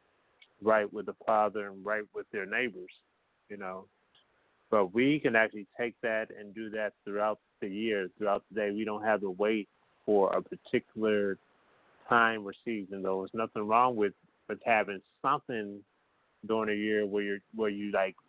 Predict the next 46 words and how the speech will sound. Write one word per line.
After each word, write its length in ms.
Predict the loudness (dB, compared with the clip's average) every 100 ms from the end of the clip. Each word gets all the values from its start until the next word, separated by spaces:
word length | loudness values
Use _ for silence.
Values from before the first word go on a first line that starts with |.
| -6
making 320 | 0 0 0
that 180 | -2 0
main 180 | -4 -6
appointment, 520 | -4 -4 -2 -4 -4
because, 200 | 2 2
of 80 | 2
course, 240 | 2 2 2 -6 -6
this 180 | -6 0
right 140 | 2 4
here 160 | 4
was 120 | 4 0 0
passed 260 | 2 2 -2
down 180 | -10 -8
by 120 | -8
Moses 460 | -6 -6 -6 -14 -16 _ _ _ _ _ _
to 60 | -6
the 100 | -4
Jewish 280 | -4 -4 -6 -4
people 480 | -4 2 0 0 -8 _ _ _ _ _ _ _
for 140 | 0
them 200 | 0 -2
to 80 | -4
participate 640 | -8 -6 -6 -6 2 4 4
in. 160 | 4
But 180 | 2 0 0
we 200 | 0 0
also, 560 | 4 4 2 0 -2 -4
we 100 | -10
can 180 | -12 -10
take 200 | -8 -8 -6
that 280 | -6 -6 -10 _ _ _ _ -8
and 100 | -6
we 100 | -6
can 180 | -8
participate 760 | -6 -4 -4 -6 -12 0 2 4
in 100 | 2
that, 240 | 2 2 0
or 280 | 0 2 2
we 140 | -2
can 420 | -4 -6 -6 -14 -20 _ _ _ _ _ -4
do 240 | 4 6 6
it 160 | 6
daily, 380 | 6 6 6 2
just 200 | -2 -2 2
like 180 | 2 2
the 500 | 0 0 2 0 -2